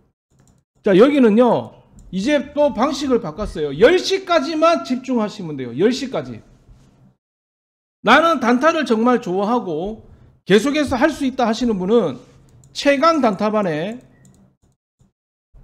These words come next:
딱 오전 열 시까지만 추천이 나갑니다. 그래서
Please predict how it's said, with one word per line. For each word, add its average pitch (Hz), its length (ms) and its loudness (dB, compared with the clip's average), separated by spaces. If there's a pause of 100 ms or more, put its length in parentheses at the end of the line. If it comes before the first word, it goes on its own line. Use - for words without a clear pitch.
(300)
딱 277 420 0
오전 196 460 4
열 220 160 4
시까지만 165 800 -6 (960)
추천이 220 340 -6
나갑니다. 127 500 -10 (600)
그래서 208 600 -2